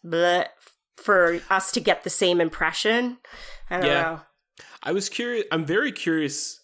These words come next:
Speaker 2: like, what the movie's opinion on violence is.
Speaker 1: Yeah.
Speaker 2: 'Cause I agree with what you said, and I do,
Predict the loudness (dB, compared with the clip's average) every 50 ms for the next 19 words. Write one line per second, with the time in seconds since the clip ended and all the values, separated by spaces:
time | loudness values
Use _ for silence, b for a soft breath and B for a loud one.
0 | _ -10 -8 -8 -8 -8 -8 -8 -8 -8 -6 -6 -8 -6 -4 -4 -4 -4 -4 -6
1 | -8 -8 -12 -12 -12 -12 -10 -10 -10 -10 -10 -12 -14 -14 -14 -14 -14 -14 -14 -12
2 | -14 -14 -12 -14 -14 -12 -10 -8 -8 -8 -8 _ _ _ _ _ -4 0 2 2
3 | 2 2 0 -2 -4 -4 0 2 4 4 6 4 4 2 -2 -2 -2 -2 -4 -4
4 | -6 -8 -8 -8 -6 -4 -4 -2 -2 -2 -4 -4 -4 -6 -8 -10 b b b b
5 | b b b b b b -4 -2 0 0 0 0 0 -2 -2 -2 -2